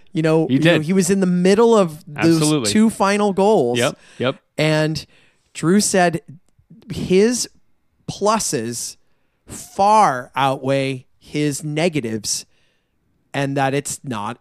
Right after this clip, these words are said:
Speaker 1: should not be a thought. That
Speaker 2: Mm-hmm.
Speaker 1: why would you, exactly as you just said, why would you move the reigning Norris Trophy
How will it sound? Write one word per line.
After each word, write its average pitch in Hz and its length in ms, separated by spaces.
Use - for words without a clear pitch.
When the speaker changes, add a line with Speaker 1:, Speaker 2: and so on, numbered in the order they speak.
Speaker 1:
should 170 400
not 165 360
be 160 120
a 151 60
thought. 107 400
That 123 260
Speaker 2:
Mm-hmm. 127 100
Speaker 1:
why 139 260
would 170 240
you, 190 320
exactly 175 440
as 208 60
you 190 60
just 202 140
said, 117 260
why 131 220
would 214 260
you 180 400
move 175 640
the 185 100
reigning 220 500
Norris 196 360
Trophy 143 640